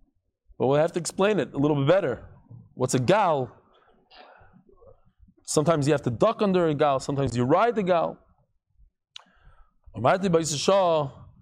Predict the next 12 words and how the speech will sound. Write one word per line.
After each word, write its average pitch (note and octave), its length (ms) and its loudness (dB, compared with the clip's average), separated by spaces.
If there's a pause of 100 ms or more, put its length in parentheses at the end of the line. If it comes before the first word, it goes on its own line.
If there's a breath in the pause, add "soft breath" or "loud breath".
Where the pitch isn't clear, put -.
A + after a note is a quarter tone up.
(220)
Kama F#3+ 340 0
gdolim F3 420 0
divrei F3+ 160 0
chacham F3 280 -2
shomru F3 340 0
mayim F3 180 0
sheyesh E3+ 520 -2
lahem F3 120 -2
soif E3+ 460 -2
ish E3 100 -6
lahem E3+ 160 -4
muteres. E3 600 -2